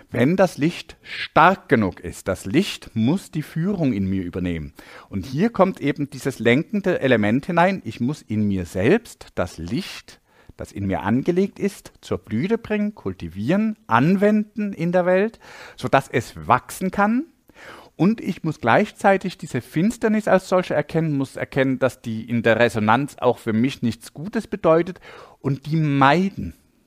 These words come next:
Ne, diese, diesen, diesen Trieb einfach beiseite lassen. Wie ein, ein, eine Pflanze, die nicht mehr gegossen wird, wird das stückweise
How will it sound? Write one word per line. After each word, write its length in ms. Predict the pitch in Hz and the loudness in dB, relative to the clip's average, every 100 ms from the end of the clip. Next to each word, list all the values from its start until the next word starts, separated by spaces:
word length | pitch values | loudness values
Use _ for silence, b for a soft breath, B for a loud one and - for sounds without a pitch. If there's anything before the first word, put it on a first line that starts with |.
| _ | _
Ne, 380 | - 117 131 156 120 | -18 -12 -10 -10 -12
diese, 260 | - - 120 | -18 -16 -14
diesen, 420 | 117 110 120 117 | -10 -6 -2 -4
diesen 240 | 117 110 123 | -4 -6 -6
Trieb 320 | - 135 - | -6 -8 2
einfach 380 | 120 160 - - | 2 2 -2 -4
beiseite 520 | - 127 117 120 110 | 2 4 6 4 2
lassen. 300 | 95 - 90 B B B | -2 -4 -10 B B B
Wie 380 | 98 160 214 | -12 -6 -2
ein, 420 | - 147 139 135 127 | 4 4 4 0 0
ein, 260 | 123 120 | 0 0
eine 240 | 117 117 113 | 0 0 0
Pflanze, 400 | 139 151 220 196 | 2 2 2 -6
die 120 | 143 | -6
nicht 180 | 147 147 | -4 -2
mehr 120 | 135 | -2
gegossen 520 | 127 - 170 - 175 | -2 0 0 0 -2
wird, 300 | 160 - - | -2 -4 -6
wird 200 | 113 - | -4 -2
das 140 | - | -6
stückweise 960 | - - 180 - 139 139 139 131 120 | -6 -10 -8 2 4 4 2 0 0